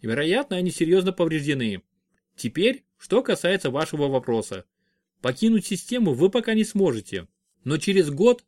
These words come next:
в соседнюю систему придёт имперское судно технического обслуживания научной автоматической станции,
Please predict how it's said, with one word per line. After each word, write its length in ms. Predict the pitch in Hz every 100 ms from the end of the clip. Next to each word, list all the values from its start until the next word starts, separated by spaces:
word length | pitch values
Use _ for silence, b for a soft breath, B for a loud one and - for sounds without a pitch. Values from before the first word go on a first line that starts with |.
| _
в 60 |
соседнюю 460 | - 165 202 170 165
систему 480 | - 165 233 226 160
придёт 320 | 160 185 180
имперское 600 | 170 135 196 170 - 151
судно 440 | 131 220 208 160 107
технического 760 | - 135 190 185 - 151 147
обслуживания 440 | 135 - 185 151
научной 560 | 143 143 180 233 139 117
автоматической 640 | 123 123 143 151 214 - 226
станции, 640 | - 214 139 - 107 92